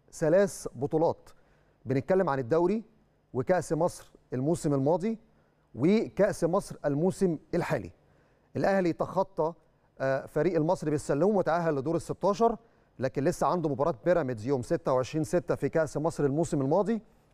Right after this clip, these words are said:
وإن شاء الله بإذن الله إذا الأهلي فاز وتأهل هيواجه بتروجيت في أول شهر سبعة في الدور قبل النهائي، في انتظار بالتأكيد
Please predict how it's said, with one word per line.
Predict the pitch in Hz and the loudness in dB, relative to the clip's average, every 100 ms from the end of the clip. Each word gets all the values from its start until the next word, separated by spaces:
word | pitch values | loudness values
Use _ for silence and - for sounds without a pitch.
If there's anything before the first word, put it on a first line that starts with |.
| - | -6
وإن | 131 | -4
شاء | 143 202 | 0 2
الله | 180 | 2
بإذن | 170 180 160 | 0 -2 0
الله | 156 | 0
إذا | 175 151 | 0 0
الأهلي | 143 180 165 | 2 2 0
فاز | 147 180 | 0 0
وتأهل | 143 151 180 165 180 156 - _ _ _ | 0 0 0 2 0 -2 -14 _ _ _
هيواجه | 131 156 165 156 | 2 2 2 -2
بتروجيت | 123 - 135 165 - | -4 -4 -2 -2 -2
في | 147 143 | -4 0
أول | 165 175 | 2 0
شهر | 143 180 156 | 0 0 0
سبعة | - 180 170 | 0 0 0
في | 147 | -2
الدور | 107 160 | -2 -4
قبل | 151 160 135 | 0 -2 0
النهائي، | 143 139 208 | -2 2 2
في | 180 | 2
انتظار | 175 156 143 196 | 0 0 0 0
بالتأكيد | 170 - 131 175 185 | 0 -4 -4 -2 -4